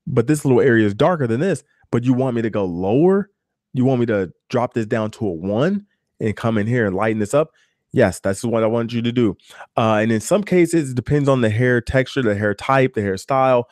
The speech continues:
Uh, if you're doing, like, straight hair, you may be able to go in there with some thinning shears and just kinda knock it out and chip it out. Or, you know, maybe just, like I say, use a corner if your clipper,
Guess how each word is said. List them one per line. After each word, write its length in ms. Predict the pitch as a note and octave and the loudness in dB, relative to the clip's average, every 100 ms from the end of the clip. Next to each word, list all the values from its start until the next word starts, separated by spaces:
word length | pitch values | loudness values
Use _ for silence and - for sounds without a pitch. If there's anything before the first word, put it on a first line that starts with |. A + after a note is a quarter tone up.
| - - - - | -14 -20 -12 -4
Uh, 240 | A#2 G#2+ | 0 2
if 60 | G#2+ | 2
you're 100 | A#2 | 0
doing, 200 | A#2+ A2+ | 2 2
like, 140 | G2 | 0
straight 320 | - C3 C3+ | -2 0 2
hair, 320 | C#3 C#3+ C#3 C3+ _ _ - | 4 4 2 -4 _ _ -2
you 180 | A#2+ | 0
may 720 | A#2 A#2 A#2+ B2 C3+ C3+ C#3 - C#3 | 2 2 2 2 2 0 -2 -8 -8
be 240 | B2 C3 | -2 0
able 220 | C3+ C3 C3 | 2 0 -2
to 100 | B2 | -2
go 220 | B2 B2+ | 0 0
in 80 | B2+ | 0
there 160 | B2 | 0
with 160 | B2 A#2 | 0 -2
some 120 | A2 | -4
thinning 280 | G#2 B2+ C3 | -2 0 -2
shears 380 | - C3+ B2+ A2+ | 0 0 2 0
and 100 | A2 | -4
just 160 | G#2+ | -6
kinda 260 | - A2+ F#2 | -4 -2 -2
knock 380 | F#2+ G#2 A#2 A#2+ | -2 -2 -2 -2
it 100 | A#2 | -2
out 160 | A2 | 0
and 140 | A2 G2+ | -2 -4
chip 240 | - C3+ | -6 -2
it 80 | C3 | 0
out. 220 | C3+ B2 _ _ - | 0 -2 _ _ -2
Or, 300 | G#3+ A3 G#3+ | 4 4 4
you 160 | G#3 | 2
know, 180 | F3 F3 | 2 2
maybe 320 | F3 E3 D#3+ D#3+ | 0 0 0 -2
just, 300 | D3+ C#3+ - | -4 -6 -4
like 140 | C3+ | -2
I 20 | |
say, 260 | C#3 C#3 G2+ | -2 -2 -4
use 240 | B2 A#2 B2 | -2 0 0
a 60 | |
corner 440 | - B2+ C3 B2+ A#2+ _ _ _ - | -2 0 0 0 -2 _ _ _ -8
if 160 | A#2 | -6
your 80 | A2+ | -6
clipper, 540 | - D3 D#3 D#3 C#3+ | 0 0 2 2 2